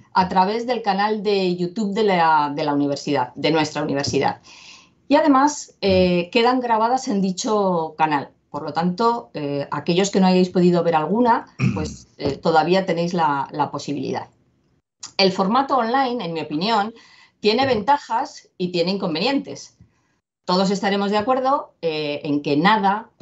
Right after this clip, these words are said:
eh, puede sustituir el cara a cara en la comunicación. Aunque os digo una cosa,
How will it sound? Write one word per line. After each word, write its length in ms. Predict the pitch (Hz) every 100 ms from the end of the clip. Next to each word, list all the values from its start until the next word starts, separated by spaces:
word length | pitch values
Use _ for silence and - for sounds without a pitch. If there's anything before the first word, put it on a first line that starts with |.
| -
eh, 280 | 165 156 151
puede 220 | 190 196
sustituir 600 | 190 196 208 185 190 208
el 160 | 185 -
cara 240 | 185 190
a 60 | 185
cara 220 | 185 185
en 60 | 202
la 100 | 185
comunicación. 720 | 165 156 143 131 - 160 131 _ _ -
Aunque 200 | 175 165
os 100 | 151
digo 160 | 190 220
una 160 | 196
cosa, 420 | - - 180 139